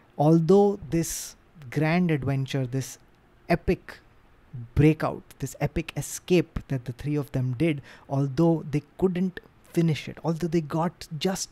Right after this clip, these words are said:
to Landi Kotal, which was four miles to freedom, as Faith Johnston's book is titled, although they got that close, I feel like this is still one of the greatest adventures because it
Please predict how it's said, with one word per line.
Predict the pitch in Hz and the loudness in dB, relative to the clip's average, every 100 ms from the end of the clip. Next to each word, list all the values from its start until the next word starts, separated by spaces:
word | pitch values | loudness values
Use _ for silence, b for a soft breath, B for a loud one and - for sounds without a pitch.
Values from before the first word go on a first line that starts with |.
| - | -4
to | 185 | -2
Landi | 160 160 170 170 165 | 0 0 -2 -4 -8
Kotal, | - 175 - 147 131 | -6 -6 -4 -4 -2
which | 147 - | -4 -4
was | 156 151 | -6 -6
four | - - 202 240 214 | -8 -6 -2 0 0
miles | 165 143 160 180 139 120 - B B B - | -2 -2 -2 -2 -2 -8 -12 B B B -6
to | 151 | -6
freedom, | - 165 180 135 104 - B B | -4 0 2 0 -4 -12 B B
as | 127 | -12
Faith | - 156 151 - - | -6 -6 -6 -10 -8
Johnston's | 139 135 - 135 127 - - | -6 -4 -6 -8 -8 -12 -6
book | 139 - - b b _ - | -6 -6 -20 b b _ -10
is | 127 | -8
titled, | - 135 131 135 139 - b b - | -2 -2 -2 -6 -10 -16 b b -6
although | 156 180 | -2 -2
they | 170 | -2
got | 156 151 - - | -4 -8 -10 -8
that | 147 143 - | -6 -6 -6
close, | 143 139 180 - _ _ b b - | -6 -6 -10 -18 _ _ b b -8
I | 139 | -8
feel | - 196 185 | -6 -4 -2
like | 175 156 147 | -2 -2 -4
this | 156 - | -6 -6
is | |
still | - - 175 170 | -10 -4 -2 -2
one | 156 160 | -2 -4
of | 160 - - | -4 -8 -10
the | |
greatest | 135 127 147 151 170 - | -6 0 0 0 -2 -6
adventures | 131 131 131 131 139 131 | -10 -6 -4 -4 -4 -4
because | 131 139 143 | -6 -4 -4
it | - 147 - | -4 -6 -6